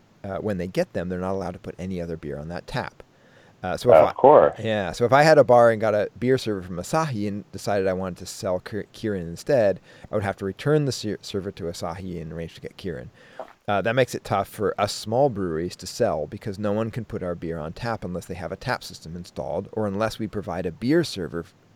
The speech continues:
Speaker 1: for them for our beer, which, as he mentioned, is very expensive. That's why you'll see
Speaker 2: Mm-hmm.
Speaker 1: bottles from craft breweries at local restaurants, uh, but you will almost never see them on tap.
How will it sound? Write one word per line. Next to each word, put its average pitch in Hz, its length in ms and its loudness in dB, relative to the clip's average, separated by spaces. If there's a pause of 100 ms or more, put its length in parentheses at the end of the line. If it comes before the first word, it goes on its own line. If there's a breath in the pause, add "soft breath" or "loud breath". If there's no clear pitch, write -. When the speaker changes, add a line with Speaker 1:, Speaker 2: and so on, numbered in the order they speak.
(100)
Speaker 1:
for 202 380 2
them 71 240 -6
for - 260 -4
our 90 220 -2
beer, 87 380 -4
which, - 360 -12
as 67 200 -14
he - 100 -14
mentioned, 87 340 -10
is 104 120 -8
very 80 160 -6
expensive. - 480 -8 (420 soft breath)
That's 127 220 4
why 127 100 6
you'll 123 140 6
see 104 180 -8
Speaker 2:
Mm-hmm. 92 100 -10
Speaker 1:
bottles 98 480 2
from 80 160 -12
craft - 320 -10
breweries 73 320 -10
at - 100 -14
local - 240 -8
restaurants, - 600 -10 (360 soft breath)
uh, 69 580 -4
but - 200 -4
you 87 120 -6
will 71 240 -4
almost 104 340 -4
never 80 300 -8
see 73 200 -14
them 69 340 -14
on - 280 -16
tap. - 300 -10